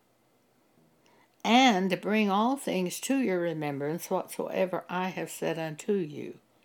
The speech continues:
At the time Jesus spoke this to the disciples, the Holy Spirit hadn't been given to everyone. That would not happen till after Jesus was crucified and resurrected.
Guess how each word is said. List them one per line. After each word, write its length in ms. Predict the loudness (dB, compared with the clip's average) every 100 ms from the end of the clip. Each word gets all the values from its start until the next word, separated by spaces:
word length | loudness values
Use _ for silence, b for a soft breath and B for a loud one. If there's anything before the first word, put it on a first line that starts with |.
| b b b _ _ b -4
At 160 | -2
the 80 | -2
time 460 | -2 2 4 6 4
Jesus 460 | 4 2 2 -2
spoke 440 | -2 0 0 0 0
this 360 | 2 2 -2
to 320 | -4 2 4 2
the 160 | -2
disciples, 960 | -4 -6 -2 0 0 -4 -10 -12 -16 -18 _ _ _ _ _ _ b b b b b 0
the 100 | 2
Holy 320 | 2 2 2
Spirit 460 | 2 4 6 4
hadn't 360 | 2 -2 -2 0
been 180 | 0 0
given 540 | 0 0 0 -2 -6 -16 -8
to 160 | -4 -2
everyone. 680 | -2 -2 -4 -6 -8 -12 -16 _ _ _ _ _ _ b b b -20 -4
That 260 | 2 2 4
would 160 | 2 4
not 240 | 2 0
happen 380 | -2 -2 -2 -4
till 300 | -2 -4 -2
after 460 | 0 0 -2 -4 -4
Jesus 640 | 0 -2 -2 -4 -4 -4
was 320 | -2 -2 -4
crucified 640 | 2 2 4 -2 -4 -2 0
and 160 | -2
resurrected. 720 | -4 -4 -4 -2 -2 -2 -8